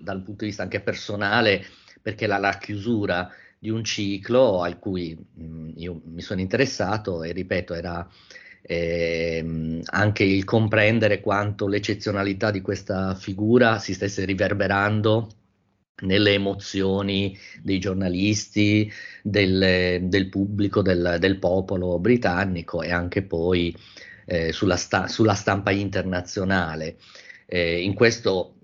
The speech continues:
sono stati tutti assolutamente unanimi, persino la stampa poco, diciamo, incline, se vogliamo, a, eh, occuparsi della monarchia, comunque se ne è occupata, e quindi alla fin fine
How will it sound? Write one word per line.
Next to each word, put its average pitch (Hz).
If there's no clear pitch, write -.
sono 95
stati 95
tutti 90
assolutamente 95
unanimi, 113
persino 107
la 92
stampa 98
poco, 92
diciamo, 92
incline, 92
se -
vogliamo, 92
a, 90
eh, 82
occuparsi 92
della 87
monarchia, 95
comunque 95
se -
ne 87
è 87
occupata, 87
e -
quindi 82
alla 85
fin 82
fine 98